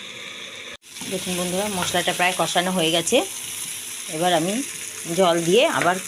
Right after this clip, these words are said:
কিছুক্ষণ ঢাকা করে দেবো এবং নেবা আঁচ করে দেবো, কম আঁচ করে, সিম আঁচ করে আমি রান্নাটা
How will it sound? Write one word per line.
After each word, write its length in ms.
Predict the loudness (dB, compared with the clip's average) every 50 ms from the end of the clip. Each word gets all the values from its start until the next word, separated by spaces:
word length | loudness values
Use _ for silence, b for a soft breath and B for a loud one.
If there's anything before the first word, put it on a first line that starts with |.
| -10 -12 -12 -12 -12 -6 -4
কিছুক্ষণ 380 | -2 0 0 0 0 2 0 0
ঢাকা 280 | 2 0 0 2 2 2 4 2 2 0 -2 0 0
করে 180 | 2 2 2 4 4
দেবো 180 | 4 4 4 4 2 2
এবং 160 | 0 2 2 4 4 4
নেবা 260 | 2 2 4 4 2
আঁচ 120 | 2 2 0
করে 200 | -2 0 0 2
দেবো, 200 | 2 2 2 0 -2 -2 -2 -2
কম 180 | 0 0 0 0
আঁচ 140 | 0 -2 -2 -2
করে, 180 | -2 -2 0 2
সিম 240 | 2 2 2 2 2 2
আঁচ 120 | 0 0 0
করে 180 | 0 0 2 2 2
আমি 120 | 4 2 2 2 -2 -6 -12 -12 -10 -10 -10 -10 -4 0
রান্নাটা 400 | 0 2 2 2 2 0 0